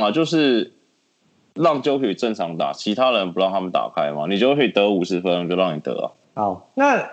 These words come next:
Speaker 2: 换一个问题嘛，就是说快艇，呃，不，金块看起来是的确是天赋，呃，或者说目前气势正高嘛。那湖人方面，你觉得以湖人的这个今年就是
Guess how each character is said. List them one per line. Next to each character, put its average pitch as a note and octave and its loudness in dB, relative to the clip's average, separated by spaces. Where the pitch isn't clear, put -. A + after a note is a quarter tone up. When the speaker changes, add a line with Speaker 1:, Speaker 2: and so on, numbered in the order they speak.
Speaker 2:
换 C4 4
一 - 2
个 D3 4
问 F#3 2
题 - -14
嘛， - -12
就 F3 -4
是 E3 -2
说 F#3 0
快 E3 0
艇， G#2+ -6
呃， B2+ 0
不， B2+ 2
金 G3 -2
块 F#3+ 2
看 D3 -2
起 A2+ -6
来 G2+ 0
是 C3+ -6
的 A2+ -4
确 B2+ -2
是 A2+ -2
天 D3 0
赋， A2+ 0
呃， G2 -2
或 B2 2
者 A#2+ -4
说 A#2 2
目 C3+ -2
前 G#2+ -2
气 A#2 -2
势 A#2 0
正 G#2+ -2
高 F#2+ 0
嘛。 A#2 -6
那 G#3 2
湖 A#3+ 4
人 A#3+ 4
方 A#3 4
面， G3 2
你 C#3 -2
觉 E3+ 0
得 A3 4
以 C#3 0
湖 C#3+ 0
人 C#3 2
的 D3 2
这 F3 0
个 B2+ 4
今 E3+ 0
年 A#2+ 0
就 C3+ 0
是 C3 0